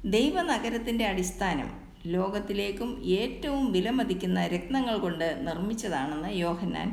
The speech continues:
പറയുന്നു. രത്നങ്ങളുടെ നിറത്തെപ്പറ്റി വിഭിന്നമായ അഭിപ്രായങ്ങൾ ഉണ്ടായേക്കാം, എന്നാൽ അവ പ്രതീകമായിരിക്കുന്ന ആത്മീയ സത്യങ്ങൾക്ക് ഒരിക്കലും മാറ്റമുണ്ടാവുകയില്ല.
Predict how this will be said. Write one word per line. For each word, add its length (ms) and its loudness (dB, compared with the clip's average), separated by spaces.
പറയുന്നു. 420 -4
രത്നങ്ങളുടെ 640 2
നിറത്തെപ്പറ്റി 720 0
വിഭിന്നമായ 680 2
അഭിപ്രായങ്ങൾ 720 0
ഉണ്ടായേക്കാം, 720 -2
എന്നാൽ 360 2
അവ 160 2
പ്രതീകമായിരിക്കുന്ന 1080 2
ആത്മീയ 420 -2
സത്യങ്ങൾക്ക് 680 -2
ഒരിക്കലും 600 0
മാറ്റമുണ്ടാവുകയില്ല. 1000 -2